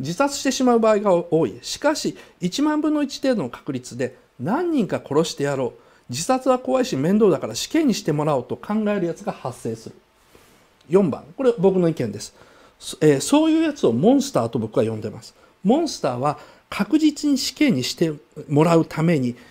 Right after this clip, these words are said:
自分が本来望む以上の大事件や劇場型犯罪ですね。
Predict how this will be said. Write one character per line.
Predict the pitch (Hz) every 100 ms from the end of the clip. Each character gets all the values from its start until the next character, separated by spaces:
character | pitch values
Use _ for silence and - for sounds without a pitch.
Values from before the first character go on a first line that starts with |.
| _ -
自 | 117 185
分 | 294 311
が | 311
本 | - 302 269
来 | 143 135
望 | 117 127 165 320
む | 285 269
以 | 269
上 | 254 170 113
の | 139 139 - - _ -
大 | 131 208 226
事 | 233
件 | - 117 117
や | 135 113
劇 | - 143 220
場 | 208 220
型 | 208 202
犯 | 185 196 139
罪 | - - -
で | -
す | 190
ね。 | 220